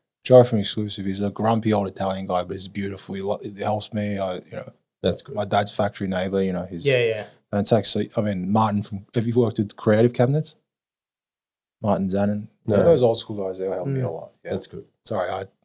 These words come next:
Speaker 1: interrupted you.
Speaker 3: Oh, no, no. I was just gonna ask, like, h-, how, how have you found in terms of the, the old grumpy guys? And, you know, I imagine probably still doing hand-drawn shop drawings almost,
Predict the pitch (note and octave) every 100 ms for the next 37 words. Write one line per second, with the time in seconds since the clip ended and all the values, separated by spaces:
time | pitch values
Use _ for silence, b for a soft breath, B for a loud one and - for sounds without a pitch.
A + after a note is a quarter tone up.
0 | D3 A2+ - F#2+ - F#2 F#2 - _ E3+
1 | G#3 F#3 F3+ C#3 C3+ D#3 D3 - C3 B2+
2 | F3 - B2+ A2+ - - C3+ A#2+ C#3 B2+
3 | B2+ - C3+ A2+ A2+ B2+ B2+ A#2 A2 G2
4 | A#2 G#2 G2+ - b _ A#2 A2+ A2 -
5 | A2 B2+ B2 G#2 F2+ - A2 G2+ G#2+ F3
6 | - - G#2+ G#2 G2+ - _ _ _ B2+
7 | G2+ F#2+ - G#2+ G#2 A2+ A2 G#2+ G#2 -
8 | - G2+ G#2 - G#2+ G2+ G#2 G2 F#2+ _
9 | _ _ - - A2 G#2+ G#2+ G#2+ G2+ -
10 | A#2+ A#2+ A2+ G#2 G2+ G#2 A2 F#2+ C3+ E3
11 | -